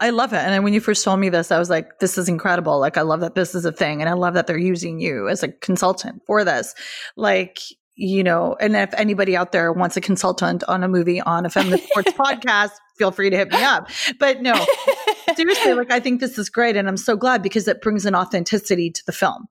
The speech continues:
Speaker 1: which is what,
Speaker 2: Yeah.
Speaker 1: what you're looking for.
Speaker 2: And Shireen, just to jump in, because it's funny, I was thinking about, "Oh, we're gonna be talking about this." The, the movie was filmed in twenty sixteen, so it's four years ago.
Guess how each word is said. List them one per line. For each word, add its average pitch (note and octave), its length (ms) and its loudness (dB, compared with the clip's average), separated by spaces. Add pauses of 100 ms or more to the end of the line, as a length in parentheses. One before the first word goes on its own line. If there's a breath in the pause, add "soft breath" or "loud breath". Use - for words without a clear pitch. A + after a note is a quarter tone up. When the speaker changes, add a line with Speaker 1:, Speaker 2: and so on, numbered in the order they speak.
(140)
Speaker 1:
which G3 200 0
is G3 120 -2
what, F#3 260 0 (120)
Speaker 2:
Yeah. D#4 180 4
Speaker 1:
what F#3 140 2
you're F3+ 100 4
looking F3 320 -2
for. - 460 -8 (640 loud breath)
Speaker 2:
And C#4 140 2
Shireen, B3 460 0
just C4 180 0
to F4+ 80 -2
jump D4 240 2
in, G#3 160 2
because F#3+ 240 0
it's G#3 160 -4
funny, G3 300 0
I - 20 2
was F#3+ 160 -2
thinking G#3 360 0
about, F#3+ 280 0
"Oh, A3+ 140 2
we're G3+ 80 0
gonna F#3+ 180 -6
be - 80 -10
talking C#4 420 0
about C4 240 0
this." B3 320 0
The, G3 240 -2
the A3 140 0
movie G#3 240 2
was A3 180 2
filmed G3 300 0
in F#3+ 80 0
twenty F#3 260 -2
sixteen, G#3 640 0
so F#3 140 2
it's - 120 -2
four B3+ 300 0
years F#3 260 0
ago. F3+ 320 0